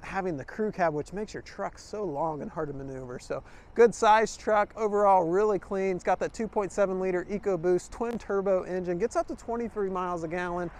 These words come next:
Overall, really clean truck. Great price on this too. We've all seen the price of these <laughs> trucks new, so take a look at this. With just under twenty-four thousand miles, this is a hard to find truck right here. So,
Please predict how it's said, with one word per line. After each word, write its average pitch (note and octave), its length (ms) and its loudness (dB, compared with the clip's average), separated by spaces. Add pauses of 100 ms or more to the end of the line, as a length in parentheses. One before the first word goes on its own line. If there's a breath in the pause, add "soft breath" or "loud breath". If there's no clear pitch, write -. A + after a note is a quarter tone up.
(380 loud breath)
Overall, F#3 520 8
really G#3 260 6
clean F#3+ 340 0
truck. F#3+ 360 4 (120)
Great A3 360 4
price G3+ 420 4
on F3 140 -2
this D#3+ 200 -4
too. F3+ 360 2 (260 loud breath)
We've D#3+ 160 -2
all A3 140 6
seen G3+ 160 -2
the F3 80 0
price F#3 320 4
of D#3+ 100 0
these E3+ 240 -2
<laughs> - 0 -
trucks - 400 4
new, F3 260 0
so D#3 240 -2 (300 loud breath)
take G#3+ 140 4
a A3 40 4
look G#3+ 160 6
at G3 120 0
this. G#3+ 260 4
With E3+ 140 0 (180)
just A3 200 4
under G3+ 200 2
twenty-four G3+ 480 0
thousand F#3 420 6
miles, F3+ 500 2 (300 loud breath)
this F#3 280 2
is F3 100 -2
a D#3+ 80 6
hard E3+ 360 8
to D#3+ 40 0
find D#3+ 340 -2
truck D#3+ 300 -2
right C#3 180 -2
here. C3 360 -4
So, C3 340 -4